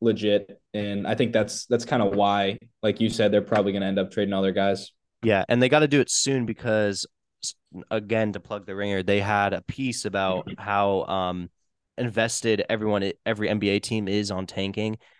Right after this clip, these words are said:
Speaker 2: and they wrote about how much winning actually matters. And basically, the, the number you have to hit is, like, twenty-one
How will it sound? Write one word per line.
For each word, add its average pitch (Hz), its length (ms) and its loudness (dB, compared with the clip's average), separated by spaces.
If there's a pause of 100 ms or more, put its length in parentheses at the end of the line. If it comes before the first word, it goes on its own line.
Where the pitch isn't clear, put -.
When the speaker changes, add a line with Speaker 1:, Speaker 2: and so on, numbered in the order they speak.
(120)
Speaker 2:
and 113 120 -4
they 110 100 0
wrote 110 240 4
about 101 380 2
how 107 340 2 (220)
much 107 300 -2
winning 104 380 -2
actually 98 380 -4
matters. 98 540 -2 (320)
And 101 380 -2 (600)
basically, 127 540 0
the, 101 140 -2 (220)
the 113 140 -2
number 120 340 2
you 120 140 4
have 110 220 0
to 104 100 -6
hit 107 220 0
is, 101 140 -2
like, 92 160 -4
twenty-one 110 720 2